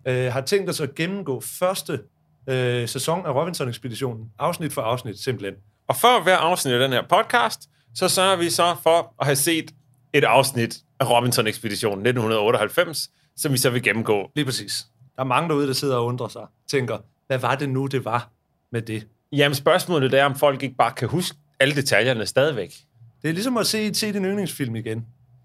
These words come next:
Speaker 2: Det er det. Igen og igen. Men
Speaker 1: Lige præcis.
Speaker 2: det, der så er så spændende lige ved det her, det er, at der med høj sandsynlighed ikke rigtig er nogen, der har set Robinson-ekspeditionen nitten hundrede otteoghalvfems de sidste mange år.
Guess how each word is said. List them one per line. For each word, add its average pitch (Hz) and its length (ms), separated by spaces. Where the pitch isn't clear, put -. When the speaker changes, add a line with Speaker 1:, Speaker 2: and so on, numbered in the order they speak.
Speaker 2:
Det 135 100
er 131 40
det. 104 200
Igen 151 320
og 202 120
igen. 131 200
Men 131 60
Speaker 1:
Lige 143 120
præcis. 139 120
Speaker 2:
det, 185 120
der 226 60
så 180 140
er 151 40
så 143 120
spændende 165 340
lige 147 120
ved 131 60
det 190 180
her, 147 320
det 143 100
er, 151 100
at 151 260
der 120 160
med 131 200
høj 165 200
sandsynlighed 147 520
ikke 160 160
rigtig 160 240
er 147 60
nogen, 156 280
der - 60
har 131 120
set 135 480
Robinson-ekspeditionen 120 960
nitten 143 160
hundrede 139 200
otteoghalvfems 139 460
de 131 100
sidste 156 340
mange 117 420
år. 120 280